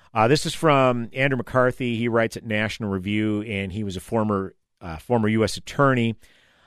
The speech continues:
Uh, the twenty-two and a half year sentence that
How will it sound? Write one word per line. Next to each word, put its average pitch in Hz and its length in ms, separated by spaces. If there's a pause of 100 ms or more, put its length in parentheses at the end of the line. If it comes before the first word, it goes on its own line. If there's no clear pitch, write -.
(200)
Uh, 120 400
the 107 100
twenty-two 147 580
and 135 60
a 120 60
half 123 260
year 117 140
sentence 120 420
that 104 340